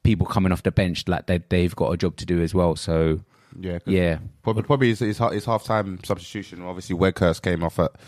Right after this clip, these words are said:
Speaker 2: um, half-time, and Antony, uh, came on, um, in the second half, and he was the one obviously got that winning goal. Um,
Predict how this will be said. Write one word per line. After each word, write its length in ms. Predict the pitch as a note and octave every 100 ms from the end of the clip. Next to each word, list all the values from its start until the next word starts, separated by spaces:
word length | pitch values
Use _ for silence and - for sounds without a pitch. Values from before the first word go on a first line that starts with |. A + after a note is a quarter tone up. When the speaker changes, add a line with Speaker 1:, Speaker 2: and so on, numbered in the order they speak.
| - - - -
Speaker 2:
um, 160 | E2
half-time, 480 | E2+ E2 - F#2 E2
and 260 | E2 D#2+ -
Antony, 500 | F2+ D#2+ E2 D#2+ - -
uh, 200 | D#2+ D#2+
came 280 | F2 E2+
on, 220 | D#2+ D#2 -
um, 460 | - D#2 D#2 D2+ D2+ - -
in 100 | D#2
the 60 |
second 300 | - E2+ D#2
half, 200 | D#2+ D2
and 80 | D#2+
he 80 | E2
was 80 | D#2
the 60 |
one 80 | D#2
obviously 300 | D2 D2+ D#2+
got 100 | -
that 140 | B1+ D2+
winning 240 | D#2 D2+
goal. 280 | E2 D#2+ D#2 - - - _
Um, 440 | - E2 D#2+ D#2